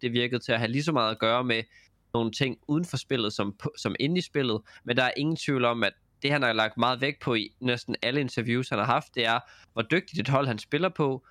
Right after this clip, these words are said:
og hvor meget han gerne vil vinde, og hvor meget han har fundet gnisten og glæden igen. Og hvis det er rigtigt, hvilket jeg tror, det er, så har han jo ikke signet med et hold, han ikke troede på. Så jeg tror, du har fuldstændig ret i, at der er en helt, en stor del af det her kontraktforlængelse,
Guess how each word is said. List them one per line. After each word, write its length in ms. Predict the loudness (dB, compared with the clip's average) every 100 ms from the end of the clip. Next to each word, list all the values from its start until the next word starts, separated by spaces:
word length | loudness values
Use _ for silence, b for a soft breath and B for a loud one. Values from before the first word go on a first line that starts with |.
| B B
og 80 | -2
hvor 100 | 2
meget 200 | 2 2
han 140 | 0
gerne 200 | -2 0
vil 180 | 0 0
vinde, 320 | -2 0 0
og 60 | 2
hvor 80 | 2
meget 160 | 2
han 100 | 0
har 100 | -2 -4
fundet 300 | -2 0 -2
gnisten 440 | -2 -2 -2 -4 -4
og 120 | -2
glæden 340 | -2 0 -2
igen. 340 | -2 -2 -4 -4
Og 80 | -4
hvis 300 | -2 -4 -6 -8 -2
det 100 | 0
er 60 |
rigtigt, 340 | 0 -4 -6 -4
hvilket 220 | -2 0
jeg 120 | -2
tror, 200 | -2 -2
det 100 | 0 2
er, 140 | 0 -2 b b
så 100 | -4
har 120 | 0
han 120 | 2
jo 60 | 2
ikke 120 | 0
signet 300 | 0 0 2
med 80 | -2
et 60 | 0
hold, 220 | 0 0
han 140 | 0
ikke 120 | -2
troede 300 | -6 -2 0
på. 280 | 0 -2 -2
Så 100 | -2
jeg 80 | -4
tror, 120 | -2
du 80 | 0
har 60 | 0 -2
fuldstændig 420 | -4 -2 0 2
ret 180 | 2 0
i, 200 | -4 -2
at 140 | -2 -4 -8 _ _ _ _
der 60 | 2
er 60 |
en 80 | 2
helt, 360 | 2 0 -2 -8 -6
en 120 | -4
stor 240 | 0 0 0
del 240 | 0 -2
af 100 | -2
det 120 | -2
her 300 | 2 2 2 -2 -8 _ _ _ _ -4 -2
kontraktforlængelse, 1000 | -2 2 0 0 -2 0 0 -2 -2 -2